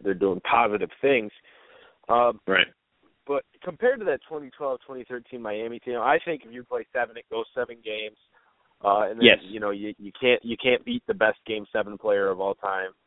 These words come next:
Speaker 1: Uh, but, but I do think this team is, is right there. I do think they're pretty much close to
Speaker 2: Yeah.
Speaker 1: as good as that team was. Um, now, do I think come a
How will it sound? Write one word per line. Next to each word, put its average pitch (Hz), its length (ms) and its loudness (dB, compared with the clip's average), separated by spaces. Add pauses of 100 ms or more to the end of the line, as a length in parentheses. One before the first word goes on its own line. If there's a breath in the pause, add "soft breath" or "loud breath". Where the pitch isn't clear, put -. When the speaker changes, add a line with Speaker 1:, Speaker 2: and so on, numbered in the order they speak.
(100)
Speaker 1:
Uh, 92 300 0 (320)
but, 110 280 4 (220)
but 120 140 2
I 113 160 -2
do 123 180 -10
think 117 200 -12
this 113 100 -12 (100)
team 120 220 -8
is, 143 180 0 (120)
is 170 260 0
right 135 300 2
there. 131 240 0 (340)
I 120 60 -8 (100)
do 180 140 -14 (100)
think 165 220 -10
they're 123 180 -4 (320)
pretty 165 280 -8
much 156 220 -4 (560)
close 165 380 0 (160)
to 143 60 -10
Speaker 2:
Yeah. 123 240 2
Speaker 1:
as 120 140 2 (100)
good 135 140 0
as 113 100 -8
that 117 220 0 (100)
team 110 160 -12
was. 98 240 -4 (720 soft breath)
Um, 107 420 0
now, 113 460 -2 (920)
do 135 160 0
I 131 100 6 (100)
think 131 220 -6 (160)
come 127 360 -2
a 107 400 -2